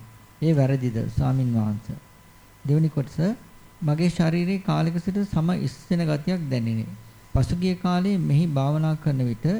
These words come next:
නැති විය. පසුගිය කී-, මාස කීපය තුළ නැවත ඇති විය. මට දැනෙන්නේ සම ඉස්සෙන ගතිය ශරීරයේ යම් තැනක නිතර දැනේ නම් එම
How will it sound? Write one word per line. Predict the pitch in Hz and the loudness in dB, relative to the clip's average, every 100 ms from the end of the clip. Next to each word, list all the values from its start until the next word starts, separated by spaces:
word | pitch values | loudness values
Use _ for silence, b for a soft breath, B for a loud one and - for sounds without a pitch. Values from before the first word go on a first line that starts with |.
| 302 - - | -4 -14 -6
නැති | 143 143 143 135 | 0 0 2 0
විය. | 110 104 - - - - | -2 -6 -10 -20 -20 -2
පසුගිය | - 151 196 196 | 0 2 0 -2
කී-, | 185 160 165 | -2 -2 0
මාස | 156 151 160 | 0 0 0
කීපය | 165 165 165 180 165 | -2 -4 -2 -2 -2
තුළ | - 175 202 | 0 0 2
නැවත | 139 143 156 | 2 2 2
ඇති | 156 120 123 | 0 -2 -4
විය. | 110 110 - - - - - - | -4 -6 -8 -12 -20 -20 -14 -2
මට | 131 170 | 0 2
දැනෙන්නේ | 143 139 156 170 196 | 0 0 0 0 0
සම | - 160 165 | 2 2 2
ඉස්සෙන | 147 - 170 156 | 0 -2 -2 0
ගතිය | 151 147 151 196 202 | 0 -4 -2 -2 0
ශරීරයේ | - 143 156 160 175 151 | 0 0 0 0 0 0
යම් | 143 147 | -2 -2
තැනක | 151 160 - 202 | -2 -4 -2 -2
නිතර | 143 131 180 160 | -2 0 0 0
දැනේ | 131 131 139 | -2 0 0
නම් | 156 190 220 - - - | 0 0 -2 -8 -20 -6
එම | 151 | 0